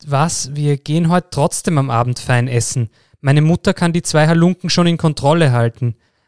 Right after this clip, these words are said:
Mach dir da keine Sorgen.“ „Was soll das jetzt wieder heißen?“ „Als ob. Kommt nicht in Frage. Meine Mutter will sie doch auch einmal haben.“ „Bitte, jetzt sei nicht kindisch.“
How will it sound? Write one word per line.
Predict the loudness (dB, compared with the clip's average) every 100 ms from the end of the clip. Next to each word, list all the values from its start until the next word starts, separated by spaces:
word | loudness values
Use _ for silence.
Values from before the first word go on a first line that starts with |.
| -8
Mach | -8
dir | -2 0
da | 0
keine | 0 0 0
Sorgen.“ | 0 0 0 -2 -8 _ _ _ _ _ _ _ _ _ _ _ _ -20 -8
„Was | -4
soll | -2 -2
das | -4 -6
jetzt | -4 -4 -2
wieder | 2 2
heißen?“ | 2 0 0 -4 -4 _ _ _ _ _ _
„Als | -8 -6 -6
ob. | -8 -10 -14 -18 _ _ _ _ _ _
Kommt | -4 0
nicht | 0 0 0
in | -2
Frage. | -2 -2 0 2 0 -2 _ _ _ _
Meine | 0 2
Mutter | 4 2 0 0
will | 0
sie | 0
doch | 0 -2 -4
auch | -2 0
einmal | 0 2 2
haben.“ | 0 0 -2 -4 _ _ _ _ _ _ _ _ _ _ _ _ _ _
„Bitte, | -12 -8 -6
jetzt | -6 -6 -4
sei | 0 2
nicht | 0 0
kindisch.“ | 0 2 4 2 2 -4